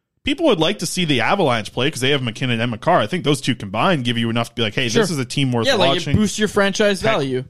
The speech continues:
Speaker 1: you know, I don't think it's, it's a little difficult with Boston, but a team playing that well, you wanna see what they're doing. You wanna see them play. But the only player I would pay out of pocket to simply watch that player, it, it's McDavid.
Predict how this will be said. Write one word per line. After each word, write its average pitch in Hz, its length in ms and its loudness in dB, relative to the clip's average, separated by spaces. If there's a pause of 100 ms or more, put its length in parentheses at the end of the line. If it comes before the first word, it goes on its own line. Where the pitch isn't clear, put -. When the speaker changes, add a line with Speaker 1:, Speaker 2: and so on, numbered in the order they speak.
(140)
Speaker 1:
you 123 140 0
know, 117 100 0
I 117 80 2
don't 143 160 0
think 127 180 -4
it's, 131 160 -4
it's 139 220 -4
a - 20 0
little 156 140 4
difficult 135 320 -2
with 98 100 -8
Boston, 117 360 -2
but 110 80 -2
a - 20 -8
team 147 200 -4
playing 131 200 -2
that 135 220 0
well, 147 200 4
you 131 120 0
wanna 185 160 -4
see - 160 -6
what 113 160 -2
they're 101 100 -8
doing. 131 240 -4
You 113 80 -4
wanna 120 100 -6
see - 120 -8
them 107 100 -8
play. - 240 -4
But 117 240 -4
the 143 80 -6
only 202 220 -8
player 151 320 -2
I 135 80 4
would 143 200 -2
pay 139 340 -4 (1300)
out 147 200 2
of 180 80 -4
pocket 160 460 0
to 120 100 -6
simply 143 400 -2
watch 117 340 0
that 127 240 -2
player, 135 300 -4
it, 127 100 -4
it's 123 160 -6
McDavid. 135 440 -4